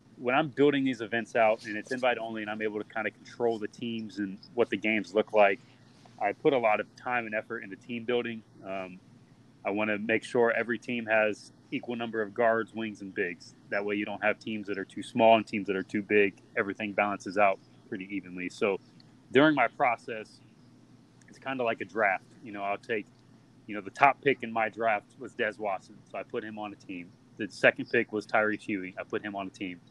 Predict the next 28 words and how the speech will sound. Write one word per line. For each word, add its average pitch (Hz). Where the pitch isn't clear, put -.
The 104
third 127
pick 123
was 104
Jalen 107
Saundra. 95
I -
put 110
him 113
on 107
a 104
team. 104
And 95
the 98
fourth -
pick, 117
um, 92
was, 98
I 95
believe, 110
I -
think 113
Jason -
Foster, 104
someone 147
like 107
that. 107
But 104